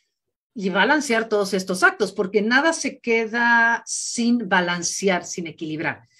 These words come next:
Cada acto de oscuridad genera una desarmonía en el universo. Y esa desarmonía se tiene que balancear con un acto, eh, eh, o sea, con amor, se balancea con amor. Entonces,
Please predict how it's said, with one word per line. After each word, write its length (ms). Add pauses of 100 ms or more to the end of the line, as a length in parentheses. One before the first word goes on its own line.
(320)
Cada 260 (100)
acto 380
de 100
oscuridad 680 (200)
genera 480
una 160
desarmonía 520
en 80
el 120
universo. 460 (500)
Y 220
esa 200 (140)
desarmonía 560
se 180
tiene 580
que 120
balancear 580 (220)
con 180
un 180
acto, 560 (840)
eh, 200
eh, 160
o 60
sea, 260
con 160
amor, 460
se 140
balancea 420
con 120
amor. 280 (340)
Entonces, 760